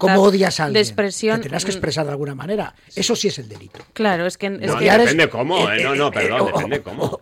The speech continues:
Speaker 1: odi-, odiar es, es muy etéreo, digo, odiar.
Speaker 3: Depende cómo.
Speaker 1: Claro.
Speaker 3: Depende cómo.
Speaker 1: Claro, pues, pues,
Speaker 3: Tú
Speaker 1: ¿cuál es la
Speaker 3: puedes,
Speaker 1: forma de
Speaker 3: tú
Speaker 1: odiar?
Speaker 3: puedes hablar de alguien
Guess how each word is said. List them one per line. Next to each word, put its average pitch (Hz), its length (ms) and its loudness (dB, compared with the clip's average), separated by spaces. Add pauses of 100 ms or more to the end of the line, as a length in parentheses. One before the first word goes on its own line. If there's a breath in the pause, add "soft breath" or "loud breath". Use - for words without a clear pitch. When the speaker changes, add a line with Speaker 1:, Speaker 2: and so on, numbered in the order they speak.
Speaker 1:
odi-, 165 160 -4
odiar 180 320 2
es, 240 120 2 (280 soft breath)
es 190 120 -2
muy 233 140 4
etéreo, 240 340 4
digo, 151 140 -6
odiar. 175 240 2
Speaker 3:
Depende 143 380 -6
cómo. 80 260 -16
Speaker 1:
Claro. 165 400 -10
Speaker 3:
Depende 107 380 -12
cómo. 76 400 -20
Speaker 1:
Claro, 220 400 -8
pues, 123 120 -18
pues, - 120 -20
Speaker 3:
Tú - 60 -10
Speaker 1:
¿cuál 170 100 -4
es 196 60 2
la 202 60 4
Speaker 3:
puedes, 196 120 2
Speaker 1:
forma 208 160 4
de 196 80 4
Speaker 3:
tú 165 60 4
Speaker 1:
odiar? 147 60 -2
Speaker 3:
puedes 156 540 2
hablar 143 360 -2
de 151 120 -4
alguien 120 560 -6